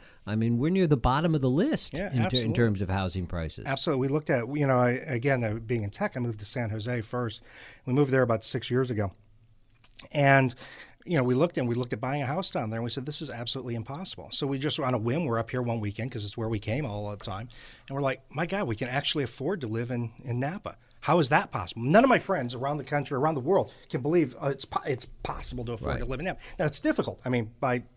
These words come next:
Speaker 2: the rest of the world's standards, it's very expensive here. But by Silicon
Speaker 1: But
Speaker 2: Valley's
Speaker 1: it's, it's cheaper than San Jose.
Speaker 2: Yep.
Speaker 1: It's cheaper than Marin. It's cheaper than,
Speaker 2: Half.
Speaker 1: you know, any place in Silicon Valley.
Speaker 2: Absolutely. Absolutely. And it's more beautiful.
Speaker 1: Mm-hmm. And what is it that made you want to get involved in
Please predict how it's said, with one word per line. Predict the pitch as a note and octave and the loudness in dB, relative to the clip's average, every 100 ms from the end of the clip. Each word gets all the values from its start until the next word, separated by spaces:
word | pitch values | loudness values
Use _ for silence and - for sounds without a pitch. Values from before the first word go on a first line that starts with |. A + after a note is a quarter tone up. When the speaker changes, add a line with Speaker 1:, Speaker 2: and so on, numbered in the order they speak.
| - | -10
Speaker 2:
the | C3+ | 2
rest | D#3+ D#3 | 4 4
of | B2+ | 0
the | |
world's | A#2 G2+ | -2 -2
standards, | - G2+ A2 G#2 | -6 -8 -8 -8
it's | G2+ | -8
very | C3+ A#2 | -4 -4
expensive | G2 - C3 A2 | -4 -6 -6 -8
here. | G2+ - - | -12 -14 -12
But | - A#2 | -6 -4
by | A2 | -2
Silicon | - C3+ C3 B2 | -2 -2 -4 0
Speaker 1:
But | C#4 F3+ | 4 4
Speaker 2:
Valley's | A#2 | 4
Speaker 1:
it's, | A2 - | 0 0
it's | C#3 - | 0 2
cheaper | - B2+ A2+ | 4 4 4
than | F#2+ | 0
San | - G#2 | 2 4
Jose. | G#2 A2+ | 4 8
Speaker 2:
Yep. | C#3+ | 8
Speaker 1:
It's | D#3+ A2+ | 8 2
cheaper | - A#2+ - | 4 2 4
than | G2 F#2+ | 2 2
Marin. | G#2+ C3 D3+ E3 | 4 6 8 6
It's | G2 - | 2 -2
cheaper | - B2 A#2+ G#2 | 0 0 2 2
than, | G#2+ | 4
Speaker 2:
Half. | C3 C3 | 4 4
Speaker 1:
you | |
know, | G#2 | 2
any | G#2 F3+ | 6 6
place | C3 G#2+ G2 - | 6 4 2 0
in | G2 | -4
Silicon | A2 G2 G2 F#2 | -2 0 0 0
Valley. | B2 D3 G2 C3 D#3+ | 0 -2 -4 -4 -6
Speaker 2:
Absolutely. | C#3+ A2+ G2+ E2+ - B2 | -6 -6 -8 -10 -16 -14
Absolutely. | A2+ A2+ - - | -10 -12 -10 -4
And | D#3+ | 0
it's | D#3 - - | 0 -4 -8
more | C3+ C3 | -6 -4
beautiful. | A#2 F3+ - - - - - - | -2 -6 -10 -20 -20 -20 -16 -8
Speaker 1:
Mm-hmm. | E2+ F2+ - - - - - - - - - | -6 -8 -10 -16 -20 -20 -20 -20 -20 -20 2
And | G#3+ F#3 - - | 6 6 6 -10
what | A3 A3 C4+ D4 | -4 4 8 8
is | C4 A3+ | 8 6
it | A3 | 4
that | G#3+ E3+ | 2 2
made | F#3 E3+ | 4 6
you | F3+ | 6
want | E3 E3+ | 4 4
to | E3+ | 4
get | D#3+ D#3 | 2 4
involved | C#3 C3+ C#3 C#3 C3+ - | 2 4 4 2 0 -4
in | - B2 C3 G#2+ | 0 2 2 -2